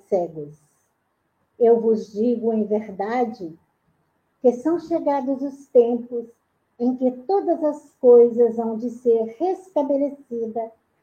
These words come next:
em seu verdadeiro sentido,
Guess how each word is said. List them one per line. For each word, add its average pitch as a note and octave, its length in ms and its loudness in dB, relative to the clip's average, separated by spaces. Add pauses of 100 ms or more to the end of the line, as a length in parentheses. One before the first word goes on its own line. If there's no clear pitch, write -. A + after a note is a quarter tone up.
(140)
em A#3+ 120 0
seu A#3+ 280 6
verdadeiro A#3 880 0
sentido, F#3 720 -6